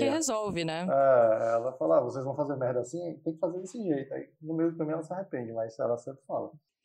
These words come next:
Speaker 2: E ela tem o conhecimento também, o teórico e do, o prático dos feitiços, que acaba salvando ali na, na hora, né? Que a gente vê aí na, também na parte da, da floresta,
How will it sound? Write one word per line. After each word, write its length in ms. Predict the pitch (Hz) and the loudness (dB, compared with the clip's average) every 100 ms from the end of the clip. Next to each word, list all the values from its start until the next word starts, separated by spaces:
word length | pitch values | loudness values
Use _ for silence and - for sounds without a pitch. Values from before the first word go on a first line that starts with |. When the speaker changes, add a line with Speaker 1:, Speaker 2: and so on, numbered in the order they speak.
| - - | -8 -4
Speaker 2:
E 80 | |
ela 140 | 202 226 | -2 -2
tem 140 | 285 | -2
o 60 | 294 | -2
conhecimento 580 | - 302 294 269 269 - | -2 0 0 0 -2 -2
também, 340 | 254 240 254 | -2 -2 -2
o 40 | - | -2
teórico 600 | 262 233 208 240 220 202 | -2 0 0 0 -2 -2
e 40 | |
do, 360 | 180 202 196 180 | -2 -2 -2 -2
o 60 | 202 | -2
prático 480 | 185 185 202 - | -2 -2 -2 -2
dos 140 | 185 185 | -2 -2
feitiços, 720 | 214 202 - 196 208 - 180 | -2 -2 -2 0 0 0 -2
que 180 | - 190 | -2 -2
acaba 340 | 185 190 175 | -2 -4 -2
salvando 540 | 196 247 240 190 185 170 | -2 -2 -2 -2 -2 0
ali 220 | 160 160 | 0 0
na, 340 | 151 151 147 - - - - - | -2 -4 -6 -10 -18 -20 -10 -4
na 220 | 196 190 | -2 -2
hora, 220 | 160 156 | -2 -2
né? 200 | 160 170 | -2 -4
Que 120 | - 185 | -4 -2
a 40 | |
gente 260 | 185 196 185 | -2 -2 -2
vê 140 | 202 | -2
aí 160 | 208 214 | -2 -2
na, 400 | 233 226 208 180 - _ _ - - | -2 -2 -4 -6 -10 _ _ -18 -6
também 360 | 214 202 208 | -2 -2 0
na 140 | 269 240 | -2 -2
parte 280 | 202 196 - | -2 -4 -2
da, 240 | 180 175 | -2 -2
da 120 | 170 | -2
floresta, 760 | 180 190 160 175 269 - 202 | -2 -2 0 0 -2 -2 -4